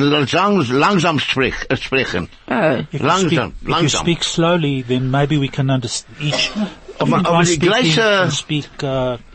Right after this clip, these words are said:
Speaker 3: Dutch, and Dutch people can understand Afrikaans.
Speaker 1: Äh, ähm, right.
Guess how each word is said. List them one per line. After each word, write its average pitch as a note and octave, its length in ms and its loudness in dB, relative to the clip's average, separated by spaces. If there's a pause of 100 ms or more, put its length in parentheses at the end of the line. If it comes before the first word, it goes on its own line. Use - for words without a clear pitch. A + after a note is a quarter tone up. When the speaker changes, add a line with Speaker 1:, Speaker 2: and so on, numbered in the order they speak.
(500)
Speaker 3:
Dutch, - 400 -4
and A#2 180 -10
Dutch C3+ 260 -6
people C#3 280 -8
can C3 180 -10
understand B2+ 580 -10
Afrikaans. A2 720 -14 (380)
Speaker 1:
Äh, D3+ 280 2 (1900)
ähm, D3+ 500 0 (960)
right. C3+ 200 0